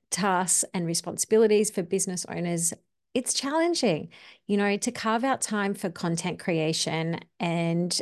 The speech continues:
y-, you have to put other priorities aside. And so one of the ways, and I guess it's valuing the importance of content creation. That's one of the things that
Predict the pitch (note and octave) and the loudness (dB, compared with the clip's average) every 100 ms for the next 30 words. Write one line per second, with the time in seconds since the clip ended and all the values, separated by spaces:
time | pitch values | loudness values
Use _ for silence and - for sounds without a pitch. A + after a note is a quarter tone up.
0 | - _ _ - - - G#3 - F3+ - | -6 _ _ -12 -8 -2 0 0 0 -2
1 | F#3 - G3 F3+ F3+ E3+ G#3+ - G3 F#3 | -2 0 2 4 2 0 -2 0 -2 -2
2 | - E3+ E3 E3+ E3 E3 - F#3 F3 E3 | -4 -4 -2 0 0 0 0 2 2 0
3 | E3+ - - - - - - G#3+ G#3+ G#3+ | -2 -10 -20 -20 -20 -20 -2 4 4 4
4 | - - - - A#3 G#3+ G#3 - - _ | 0 -2 0 4 4 4 2 -2 -12 _
5 | - G#3 A3 A3+ A3+ A3+ A3 - G3 G#3+ | -6 0 2 2 4 4 2 0 -2 0
6 | G#3 G#3 - - _ - A3 A3+ A3 - | 0 0 -4 -8 _ -8 -6 -4 -6 -2
7 | D4 - A#3+ - D#3 E3+ F#3+ F#3 E3+ D#3+ | -2 -2 -4 -4 0 0 2 0 0 -2
8 | D#3 - D#3+ - G#3+ - - G#3 G#3 G#3+ | -4 -4 -6 0 2 2 0 0 0 -2
9 | - - E3+ E3+ E3+ D#4 F4+ - - - | -6 -2 0 2 0 0 -2 -4 -18 -16
10 | - G3+ G3 - A3 G#3 F#3 F3 E3+ E3 | -4 -2 0 0 0 2 0 0 0 0
11 | D#3 F3+ D#3 | -2 0 -2